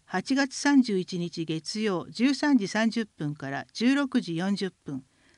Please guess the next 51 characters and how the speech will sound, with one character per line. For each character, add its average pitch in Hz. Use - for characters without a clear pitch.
先 285
着 262
二 247
十 175
五 151
人。 147
内 208
容、 175
悩 254
ん 269
で 233
い 185
る 175
人 180
へ 160
の 147
適 -
切 262
な 262
対 233
応 226
を 214
学 185
び 170
ま 156
す。 -
申 285
し -
込 -
み 269
な 269
ど 180
詳 202
し -
く -
は、 151
八 240
月 262
三 240
日 214
月 208
曜 208
か 156
ら 156
二 269
十 226
四 180
日 165
月 165
曜 190
に、 151